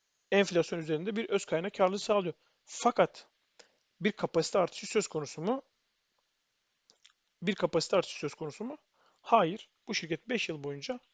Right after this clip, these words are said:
aynı şartlarda devam ediyor. Peki fiyatlarında bir artış var mı? Hayır. Şirketin fiyatları da aynı şekilde devam ediyor.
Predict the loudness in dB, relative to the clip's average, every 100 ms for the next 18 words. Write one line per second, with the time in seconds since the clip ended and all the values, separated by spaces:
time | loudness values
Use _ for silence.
0 | _ 0 0 0 -4 -6 -8 -6 -6 -6
1 | -6 -6 -8 -12 -20 _ -2 0 0 -4
2 | -12 -14 2 4 6 4 2 2 4 4
3 | 4 0 2 2 2 -6 -12 _ _ 4
4 | 4 2 -8 -12 -10 -8 -8 -2 2 2
5 | 2 2 2 2 2 0 -6 -10 -6 -6
6 | -2 -2 -2 -4 -4